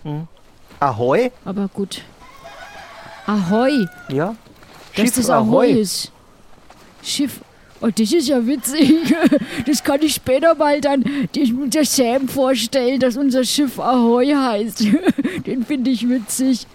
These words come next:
Speaker 2: Ja. Ma, jetzt müssten wir aber langsam ankommen. Ich weiß gar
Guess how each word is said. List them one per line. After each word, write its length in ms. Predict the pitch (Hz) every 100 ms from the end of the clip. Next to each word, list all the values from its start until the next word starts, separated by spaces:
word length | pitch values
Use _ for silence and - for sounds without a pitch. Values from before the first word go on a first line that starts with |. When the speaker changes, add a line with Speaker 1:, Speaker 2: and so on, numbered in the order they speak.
| - - - - -
Speaker 2:
Ja. 360 | 240 226 220 185 - - - - - - - -
Ma, 220 | 214 220
jetzt 220 | 240 285 294
müssten 280 | 311 - 320
wir 80 | 320
aber 300 | 320 302 294
langsam 480 | 269 294 311 294
ankommen. 640 | 247 254 294 311 330 311 269
Ich 120 | 214
weiß 260 | 202 254
gar 120 | 262